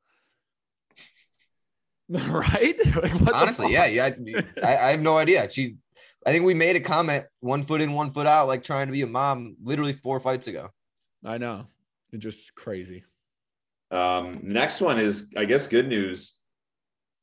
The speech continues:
Speaker 3: The following weekend, May twenty-first, we have Jun Young Park and Eric Anders, who apparently is healthy enough to schedule a fight for May.
Speaker 2: Fuck yeah.
Speaker 1: Yeah, let's
Speaker 2: Um,
Speaker 1: try to get Eric
Speaker 2: hopefully we'll
Speaker 1: on.
Speaker 2: have Eric on the show soon.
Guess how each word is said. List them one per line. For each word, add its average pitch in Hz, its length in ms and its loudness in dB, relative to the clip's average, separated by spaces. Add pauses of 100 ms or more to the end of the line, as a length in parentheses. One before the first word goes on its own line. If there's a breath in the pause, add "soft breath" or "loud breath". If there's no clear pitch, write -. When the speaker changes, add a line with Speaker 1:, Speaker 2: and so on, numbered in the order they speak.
(120)
Speaker 3:
The 104 80 -8
following 127 440 0
weekend, 104 400 -2
May 107 180 0
twenty-first, 107 840 -4
we 101 140 -4
have 98 560 -2
Jun 110 380 -4
Young 113 260 -4
Park 113 540 0
and 104 100 -4
Eric 127 300 2
Anders, 131 520 -4
who 101 180 -4
apparently 117 520 -2
is 110 160 2
healthy 113 280 -4
enough 120 260 -4
to - 100 -20
schedule 117 400 -2
a - 20 -14
fight 120 220 -2
for 117 100 -6
May. 117 260 -6 (760)
Speaker 2:
Fuck 120 380 -2
yeah. 104 420 -2 (240)
Speaker 1:
Yeah, 104 300 0
let's 101 140 -6
Speaker 2:
Um, 98 60 -8
Speaker 1:
try 131 120 -4
to 127 60 -4
get 113 100 -8
Eric 110 100 -2
Speaker 2:
hopefully 139 240 -2
we'll 135 140 0
Speaker 1:
on. 127 60 0
Speaker 2:
have 127 260 2
Eric 123 320 -2
on 117 160 -4
the 117 80 -10
show 120 320 -4
soon. 143 560 -8